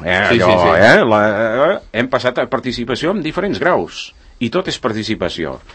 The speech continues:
Speaker 2: Mhm.
Speaker 1: I el vot de la persona que està superimplicada,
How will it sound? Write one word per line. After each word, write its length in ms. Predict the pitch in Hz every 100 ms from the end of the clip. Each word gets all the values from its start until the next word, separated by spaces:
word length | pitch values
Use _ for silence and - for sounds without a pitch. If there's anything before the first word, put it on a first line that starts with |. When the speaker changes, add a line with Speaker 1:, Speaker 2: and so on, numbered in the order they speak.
| - -
Speaker 2:
Mhm. 240 | 117 101 107
Speaker 1:
I 80 |
el 200 | 120 110
vot 340 | 87 117 180 - - -
de 140 | 98 120
la 120 | 113
persona 680 | 107 - 123 135 120 104 90
que 100 | 95
està 280 | - 120 120
superimplicada, 1080 | - 120 110 107 98 101 87 92 73 73